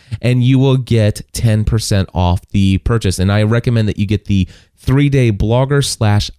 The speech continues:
podcaster pass. And now, my friends, I am going to do something unique, and I am going to be including right here the very first inaugural episode of The Podcast Report.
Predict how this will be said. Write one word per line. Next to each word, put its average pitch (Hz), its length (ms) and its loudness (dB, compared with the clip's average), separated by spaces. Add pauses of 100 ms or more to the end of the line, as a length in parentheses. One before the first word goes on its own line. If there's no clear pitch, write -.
(120)
podcaster 80 800 -2
pass. - 640 -6 (580)
And 139 160 2
now, 139 200 2
my 165 160 4
friends, 151 380 0
I 135 120 2
am 143 100 2
going 147 220 0
to 143 80 0
do 147 160 2
something 139 540 2
unique, 123 680 2
and 117 720 2 (100)
I 127 200 0
am 151 180 2
going 135 220 0
to 123 60 -2
be 123 160 2
including 131 680 0
right 131 220 0
here 104 420 0 (240)
the 107 140 0
very 120 360 2
first 113 480 -2
inaugural 143 1120 2
episode 104 840 0 (500)
of 98 420 2 (140)
The 113 220 2
Podcast 107 600 0
Report. 90 480 0